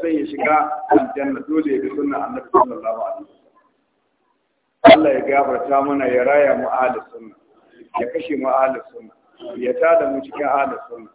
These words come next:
ya shigar da mu aljanna tare da mai sunna Muhammad sallallahu alaihi wasallam cikin aljanna Allah ya sa mu cikin mu. Ya ce wannan tarki annabi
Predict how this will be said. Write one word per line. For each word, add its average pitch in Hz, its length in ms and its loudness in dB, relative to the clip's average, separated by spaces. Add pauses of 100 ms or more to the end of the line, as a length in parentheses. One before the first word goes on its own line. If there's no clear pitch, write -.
(380)
ya - 100 -10
shigar 170 300 0
da 156 100 0
mu 151 140 0
aljanna 135 520 -2
tare 131 240 -2
da 143 80 -4
mai 127 240 -4
sunna 143 280 -6
Muhammad 135 440 -8
sallallahu 131 540 0
alaihi - 260 -4
wasallam - 500 -16 (300)
cikin - 240 -8
aljanna 131 460 -6 (100)
Allah 131 160 -6
ya 120 160 -6
sa 131 160 -6
mu 120 120 -18
cikin 120 240 -20
mu. 117 80 -20 (2250)
Ya 160 180 2
ce 175 120 4
wannan 175 460 2
tarki 170 300 0
annabi 147 440 0